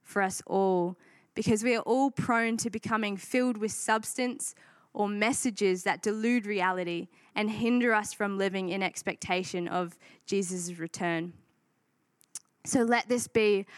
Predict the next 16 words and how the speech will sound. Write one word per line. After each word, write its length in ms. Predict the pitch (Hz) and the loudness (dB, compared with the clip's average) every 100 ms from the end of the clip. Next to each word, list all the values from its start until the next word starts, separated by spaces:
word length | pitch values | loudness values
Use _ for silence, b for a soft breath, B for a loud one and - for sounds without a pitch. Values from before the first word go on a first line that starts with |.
| B B | B B
a 120 | 220 | 2
wake-up 560 | 214 220 247 240 - - | 4 2 2 0 0 0
call 240 | 208 196 | 2 2
to 180 | - 185 | 2 2
us 140 | 180 | 0
all. 380 | - 185 170 185 - - _ _ _ _ b b b b b b b b b b b b _ _ - | 0 2 2 -2 -8 -20 _ _ _ _ b b b b b b b b b b b b _ _ 2
As 160 | 262 262 | 4 6
I 80 | |
was 120 | 254 233 | 4 4
writing 360 | 262 302 294 | 6 6 2
this 120 | 254 | 0
sermon, 380 | - 254 254 220 | 4 4 4 2
it 160 | 202 - | 0 2
hit 300 | - 302 262 | 4 4 4
me 200 | 233 208 | 2 4
that 260 | 208 202 | 4 4